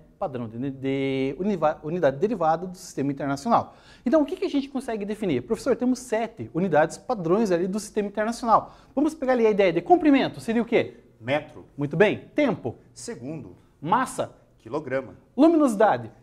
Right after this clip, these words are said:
Speaker 2: Candela.
Speaker 1: Temos também temperatura?
Speaker 2: Kelvin.
Speaker 1: Molaridade?
Speaker 2: Mol.
Speaker 1: Então temos esses padrões que a gente acaba trabalhando. Acabou faltando uma, né?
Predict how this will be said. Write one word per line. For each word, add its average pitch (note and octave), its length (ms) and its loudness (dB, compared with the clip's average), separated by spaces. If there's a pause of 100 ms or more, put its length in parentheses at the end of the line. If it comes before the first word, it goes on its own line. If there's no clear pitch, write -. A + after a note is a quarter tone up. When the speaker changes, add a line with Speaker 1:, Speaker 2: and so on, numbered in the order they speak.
(160)
Speaker 2:
Candela. B2+ 380 -10 (600)
Speaker 1:
Temos G#3+ 240 4
também F#3 220 0
temperatura? G3 640 2 (240)
Speaker 2:
Kelvin. F2+ 500 -12 (240)
Speaker 1:
Molaridade? F3 680 6 (420)
Speaker 2:
Mol. G#2+ 360 -4 (360)
Speaker 1:
Então C4+ 320 -2
temos A3 460 -4
esses G#3+ 220 -14
padrões E3+ 440 -6
que F3 80 -14
a E3 40 -10
gente D#3+ 120 -12
acaba F3+ 220 -8
trabalhando. E3+ 480 -4
Acabou G3 300 -6
faltando C#4 520 -4
uma, G3 280 -2
né? E3 180 -8